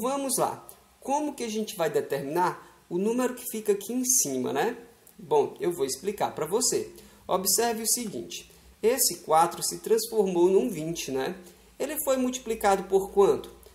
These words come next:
Quatro vezes quanto que dá vinte? Ah, professor, eu sei a tabuada.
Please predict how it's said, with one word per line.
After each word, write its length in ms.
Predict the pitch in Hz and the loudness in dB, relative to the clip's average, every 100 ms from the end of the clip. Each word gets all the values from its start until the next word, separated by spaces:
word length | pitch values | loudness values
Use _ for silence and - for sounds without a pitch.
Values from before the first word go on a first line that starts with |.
| _ - | _ -4
Quatro 480 | 220 247 277 254 | 0 2 0 -4
vezes 500 | 196 220 254 202 175 | 2 2 4 0 -2
quanto 360 | - 208 214 - | 6 8 8 6
que 100 | 165 | -2
dá 180 | 147 147 | 2 2
vinte? 440 | 151 143 123 - - | 0 -6 -6 -8 -2
Ah, 120 | 147 | -2
professor, 440 | 143 127 135 - | -2 -6 -4 -4
eu 80 | 135 | -2
sei 180 | - 156 | -2 -4
a 60 | |
tabuada. 600 | 175 180 190 262 202 202 | -2 -2 -2 0 2 2